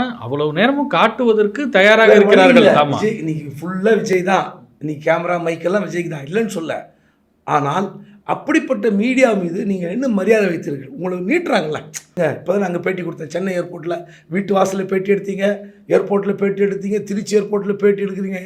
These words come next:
Speaker 2: கேட்கலாம், ஒரு முறை ஒரு நிறைவான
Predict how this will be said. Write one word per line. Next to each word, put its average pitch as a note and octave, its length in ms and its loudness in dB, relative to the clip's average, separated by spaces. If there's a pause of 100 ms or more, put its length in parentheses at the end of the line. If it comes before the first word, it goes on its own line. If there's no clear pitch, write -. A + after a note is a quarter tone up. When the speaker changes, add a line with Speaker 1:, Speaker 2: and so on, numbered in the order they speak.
Speaker 2:
கேட்கலாம், F#3 400 -4 (460)
ஒரு F3+ 280 0
முறை G3+ 240 0 (880)
ஒரு D3+ 200 -2 (180)
நிறைவான G3+ 560 2